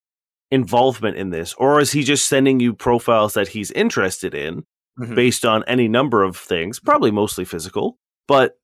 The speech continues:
Speaker 1: you know, who knows? But that brings a good point of being like, this is a business, and these are women running a business. They're doing what they think is best for business.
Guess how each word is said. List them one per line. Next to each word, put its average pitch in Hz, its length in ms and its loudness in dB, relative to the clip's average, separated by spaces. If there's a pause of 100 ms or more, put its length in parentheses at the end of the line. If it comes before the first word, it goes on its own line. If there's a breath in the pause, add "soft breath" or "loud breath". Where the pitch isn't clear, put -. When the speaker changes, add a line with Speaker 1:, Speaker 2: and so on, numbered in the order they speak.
(120)
Speaker 1:
you - 100 0
know, 104 140 4
who 143 100 0
knows? 147 420 2 (540)
But 147 260 2
that 131 300 2
brings 151 260 0
a 135 60 2
good 120 160 -2
point 170 260 2
of 107 80 2
being 117 220 2
like, 104 300 2
this 131 320 -2
is 196 40 2
a 139 60 2
business, 117 480 2
and 131 160 0
these 143 140 2
are 127 80 4
women 127 360 4
running 120 280 2
a 101 40 -2
business. 110 520 -2 (1080)
They're 175 300 6
doing 151 420 4
what 127 300 4 (260)
they 139 300 4
think 143 280 0
is 117 180 2
best 110 360 -2
for 180 160 2
business. 185 540 0